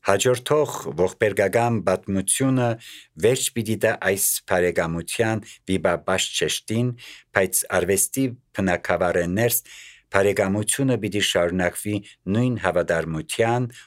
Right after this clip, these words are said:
ու հիացումի մթնոլորտին մեջ, մասնավորապես Մարգարիտի կողմէ դեպի Գոմիդաս։ Գոմիդասի հիվանդության անմխիթար շրջանին, երբ Գոմիդաս տագավ պիտի գործընծներ իր հետաքրքրությունը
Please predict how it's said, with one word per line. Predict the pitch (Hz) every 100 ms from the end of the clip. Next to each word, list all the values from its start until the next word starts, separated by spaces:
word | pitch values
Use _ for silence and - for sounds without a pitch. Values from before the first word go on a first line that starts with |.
| _
ու | - 98 95
հիացումի | - 95 87 - 92 95
մթնոլորտին | 82 80 78 73 73 - 73
մեջ, | 67 67 - - - _ - - -
մասնավորապես | 90 107 127 110 110 107 101 104 98 _ _
Մարգարիտի | 82 87 - 87 90 98
կողմէ | 110 107 95 95
դեպի | - 90 82
Գոմիդաս։ | - 69 69 - - - - - _ - - _
Գոմիդասի | - 85 92 101 98 - 147
հիվանդության | - 104 92 87 90 - 117 117 98 -
անմխիթար | 85 78 - 85 95 87
շրջանին, | - 80 - 76 80 82 73 60 - - - -
երբ | 85 -
Գոմիդաս | 87 90 92 117 113 -
տագավ | 85 82 98
պիտի | - 87 90
գործընծներ | 82 78 - 82 - 101 95 -
իր | 92 - - -
հետաքրքրությունը | 85 87 78 80 - 76 76 - 110 101